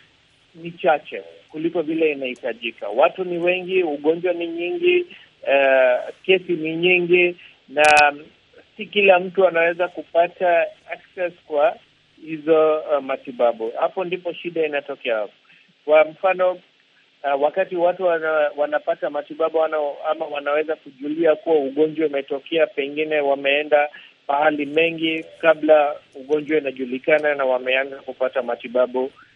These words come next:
ah, halisi kabisa. Pia tunaweza kujua kuwa, eh, saa hii vile tunazungumzia mambo kama haya,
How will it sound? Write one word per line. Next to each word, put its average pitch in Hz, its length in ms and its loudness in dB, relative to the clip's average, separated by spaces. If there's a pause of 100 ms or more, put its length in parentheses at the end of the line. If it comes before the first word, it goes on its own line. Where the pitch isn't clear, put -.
(240)
ah, 135 160 -2
halisi 123 520 -4
kabisa. 104 460 -8 (800)
Pia 208 480 8 (160)
tunaweza 185 460 6
kujua 175 560 2
kuwa, 175 580 4 (200)
eh, 147 420 4 (1300)
saa 185 160 4
hii 214 320 2
vile 202 580 4 (460)
tunazungumzia 175 960 2
mambo 190 280 -2
kama 185 300 -4
haya, 185 420 2